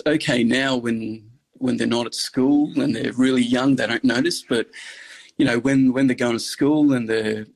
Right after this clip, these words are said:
and you're working on the weekends, that's when it becomes hard." Um, and he, he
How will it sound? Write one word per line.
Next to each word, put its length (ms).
and 160
you're 120
working 380
on 80
the 60
weekends, 840
that's 240
when 120
it 80
becomes 380
hard." 340
Um, 520
and 140
he, 280
he 160